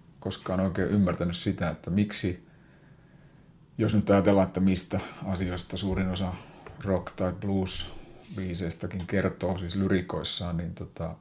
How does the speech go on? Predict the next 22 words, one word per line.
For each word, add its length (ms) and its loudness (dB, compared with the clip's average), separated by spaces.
menemättä 420 2
nyt 180 0
siihen, 240 -2
mistä 280 0
ne 100 0
kertoo, 420 -4
koska 220 -6
me 80 -2
kaikki 300 -4
tiedämme 420 4
sen, 260 -2
<laughs> 280 -12
niin 340 0
mä 140 8
en 80 8
ole 60 4
koskaan 360 4
tajunnut 220 8
sitä, 360 4
että 160 -2
miksi 400 4
ne 260 2